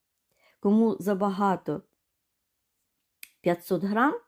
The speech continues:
може купити двісті п'ятдесят грамову упаковочку.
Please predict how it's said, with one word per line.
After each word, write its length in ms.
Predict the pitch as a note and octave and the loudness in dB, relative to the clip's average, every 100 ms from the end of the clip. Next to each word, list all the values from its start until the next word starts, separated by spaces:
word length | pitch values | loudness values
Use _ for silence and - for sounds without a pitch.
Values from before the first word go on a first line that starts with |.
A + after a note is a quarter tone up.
| _ | _
може 320 | A3 A4+ A#4 | -6 -2 -2
купити 440 | G4 F#4+ C#4 C#4 G#3+ | -2 -2 -2 -2 -4
двісті 420 | F#3 F#3+ A#3+ - | -2 -4 -4 -12
п'ятдесят 500 | - F3 - F#3+ F#3 | -8 -8 -6 -8 -6
грамову 560 | E3 D#3 E3 F3 E3+ _ _ _ _ _ _ _ _ _ _ _ _ _ _ _ _ _ _ _ - | -6 -4 -4 -4 -8 _ _ _ _ _ _ _ _ _ _ _ _ _ _ _ _ _ _ _ -18
упаковочку. 880 | E3 - F3 E3 D3+ D3 - - | -12 -10 -4 -2 0 -4 -8 -14